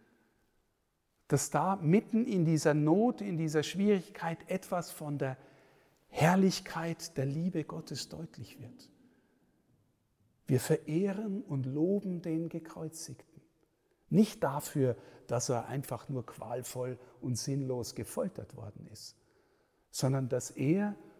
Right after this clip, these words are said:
für uns etwas auf sich genommen hat, dass wir wieder einen inneren Durchblick kriegen für die Herrlichkeit Gottes in dieser Welt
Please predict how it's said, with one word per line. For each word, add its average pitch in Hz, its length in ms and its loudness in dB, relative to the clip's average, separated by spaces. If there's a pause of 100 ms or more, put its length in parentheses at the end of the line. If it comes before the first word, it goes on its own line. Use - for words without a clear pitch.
(160)
für 214 500 6
uns 214 560 2 (320)
etwas 139 380 -2
auf - 260 0
sich - 300 -2
genommen 160 500 -4
hat, 156 200 -10 (340)
dass 143 360 0
wir 180 320 2
wieder 175 340 0
einen 135 160 -2
inneren 180 600 4
Durchblick 180 720 0
kriegen 165 540 -2 (1160)
für - 220 0
die 143 80 2
Herrlichkeit 156 760 -4
Gottes 160 400 0
in 160 220 -2
dieser 151 320 0
Welt 160 340 2